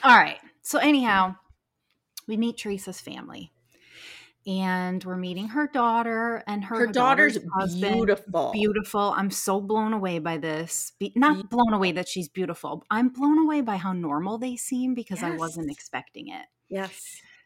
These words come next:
Speaker 1: So she has three grandsons and they're freaking adorable. And her two sisters are there, an older sister and a younger sister.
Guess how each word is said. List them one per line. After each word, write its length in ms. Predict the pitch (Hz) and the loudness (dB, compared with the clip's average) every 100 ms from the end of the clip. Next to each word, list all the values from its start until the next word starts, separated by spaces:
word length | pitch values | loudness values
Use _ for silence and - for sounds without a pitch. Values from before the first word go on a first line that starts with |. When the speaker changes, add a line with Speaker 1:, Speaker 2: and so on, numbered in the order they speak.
| - | -8
Speaker 1:
So 300 | - 240 233 | 0 2 2
she 240 | - 262 | -2 -4
has 260 | 233 247 233 | -4 -6 -8
three 280 | - 214 226 | -8 -8 -6
grandsons 840 | 214 202 190 190 185 175 175 180 - | -4 -4 -4 -6 -6 -6 -6 -8 -8
and 140 | 180 | -8
they're 100 | 175 | -6
freaking 460 | 170 - 175 208 208 | -10 -12 -12 -10 -10
adorable. 560 | 190 160 151 143 147 - | -8 -6 -6 -6 -8 -8
And 160 | 170 | -8
her 100 | 175 | -10
two 220 | 151 190 | -10 -10
sisters 560 | 180 - 143 - - - | -8 -10 -10 -14 -16 -16
are 100 | - | -16
there, 360 | - - - - | -14 -14 -14 -12
an 160 | 175 | -12
older 300 | 160 202 220 | -10 -10 -12
sister 460 | 220 214 214 - 214 | -12 -12 -12 -10 -10
and 220 | 202 208 | -10 -10
a 40 | 196 | -10
younger 340 | 139 147 - | -12 -14 -18
sister. 540 | - - - - - | -18 -18 -20 -20 -20